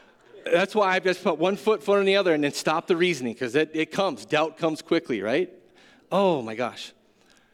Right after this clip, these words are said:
And so I go do those four projects, and after we got through it, it was boot camp for me. 'Cause I tell Mike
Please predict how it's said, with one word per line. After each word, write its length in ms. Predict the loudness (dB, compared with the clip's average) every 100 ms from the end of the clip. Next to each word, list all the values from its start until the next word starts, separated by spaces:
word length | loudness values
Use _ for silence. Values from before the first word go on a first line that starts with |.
| _ _ _ _ _ _ _ _ -8
And 80 | -2
so 120 | 2
I 100 | 2
go 180 | 2 2
do 140 | 2
those 180 | 0 0
four 160 | -2
projects, 480 | 0 0 0 -4 -4
and 80 | -4
after 260 | -2 -2 -2
we 80 |
got 260 | 0 -2 -2
through 200 | 0 0
it, 160 | 0 -8 -20 _
it 100 | -2
was 120 | 0 2
boot 240 | 0 0
camp 240 | -2 -6
for 140 | -6 -12
me. 180 | -12 -18 _ _ _ _
'Cause 80 | -6
I 80 | -2
tell 200 | -2 0
Mike 540 | 0 -2 -6 -18 -20